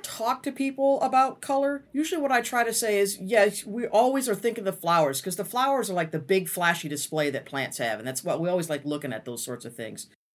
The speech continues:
The reality is, particularly when it comes to our woody plants, if you add in bark interest, if we've got an exfoliating or a peeling sort of bark,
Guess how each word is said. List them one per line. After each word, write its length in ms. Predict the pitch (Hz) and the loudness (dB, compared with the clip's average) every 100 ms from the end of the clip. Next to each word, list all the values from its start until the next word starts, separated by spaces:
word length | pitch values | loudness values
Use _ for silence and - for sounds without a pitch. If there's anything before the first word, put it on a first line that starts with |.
| _ | _
The 80 | 240 | 2
reality 440 | 269 330 262 233 | 4 6 4 4
is, 420 | 240 170 156 - - | 4 4 4 -2 -8
particularly 640 | 202 - - 269 277 277 | -10 -6 -4 -4 -2 -2
when 140 | 233 | 0
it 120 | 202 151 | -2 -2
comes 280 | 196 190 | -4 -4
to 100 | - | -2
our 140 | 180 160 | 0 0
woody 260 | 170 202 | 2 0
plants, 540 | 160 - 143 131 131 - | -2 -6 -4 -4 -6 -10
if 120 | 180 175 | -8 -4
you 160 | 196 196 | -2 4
add 280 | 185 208 214 | 6 6 6
in 500 | 190 196 202 220 214 135 | 4 4 2 -4 -12 -8
bark 400 | - 147 208 302 - | 0 2 2 -2 -4
interest, 600 | 240 254 277 302 320 - - _ | -2 0 0 0 -2 -6 -12 _
if 80 | - | -6
we've 120 | 160 | 0
got 200 | 170 151 | 2 2
an 60 | |
exfoliating 840 | 143 135 - 185 190 190 190 196 208 | 0 -2 2 4 4 4 4 4 2
or 160 | 147 123 | 0 -2
a 40 | |
peeling 500 | - - 196 196 190 | -6 0 4 4 2
sort 220 | - 175 | -2 -4
of 100 | 147 | -4
bark, 380 | 135 147 233 - | -2 0 0 -4